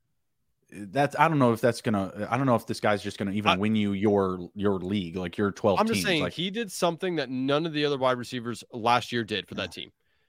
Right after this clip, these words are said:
Speaker 1: Yeah.
Speaker 2: The, he was a rookie too. I mean, it's, again, I
Speaker 1: When you look at the talent, just looking at, at the talent,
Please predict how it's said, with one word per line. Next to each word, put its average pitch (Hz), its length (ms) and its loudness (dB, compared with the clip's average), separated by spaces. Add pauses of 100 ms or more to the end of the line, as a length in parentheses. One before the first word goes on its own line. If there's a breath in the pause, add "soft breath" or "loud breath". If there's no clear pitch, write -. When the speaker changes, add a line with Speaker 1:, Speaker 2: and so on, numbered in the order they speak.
(160)
Speaker 1:
Yeah. 85 140 -16 (120)
Speaker 2:
The, 143 160 0 (320)
he 117 180 -4
was 123 180 -2
a 107 60 -6
rookie 135 420 -4
too. 226 320 2
I 190 60 6
mean, 151 180 4
it's, 147 140 -2 (280)
again, 147 300 4
I 131 160 4 (600)
Speaker 1:
When 151 200 8
you 208 120 10
look 220 160 8
at 196 80 4
the 165 60 2
talent, 107 380 4 (160)
just 117 340 2
looking 151 380 6
at, 147 140 2
at 123 100 4
the 127 80 4
talent, 98 420 0